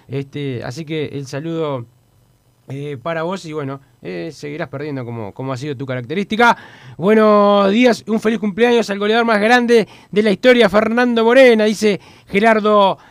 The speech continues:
de Minas. Eh, "Feliz cumpleaños al potrillo, ídolo eterno, Emiliano de treinta y tres. Feliz cumpleaños a mi mayor ídolo, Fernando Morena. Gracias por darme tantas alegrías. Serás eterno, Nando, como Peñarol",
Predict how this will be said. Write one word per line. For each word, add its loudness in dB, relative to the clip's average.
de 0
Minas. 4
Eh, -2
"Feliz -2
cumpleaños 0
al 0
potrillo, 0
ídolo 6
eterno, 4
Emiliano 0
de -2
treinta 0
y -2
tres. 2
Feliz -6
cumpleaños 0
a -4
mi -2
mayor -2
ídolo, 0
Fernando -2
Morena. 2
Gracias -2
por -4
darme 0
tantas -2
alegrías. -2
Serás -2
eterno, 0
Nando, 2
como 2
Peñarol", 2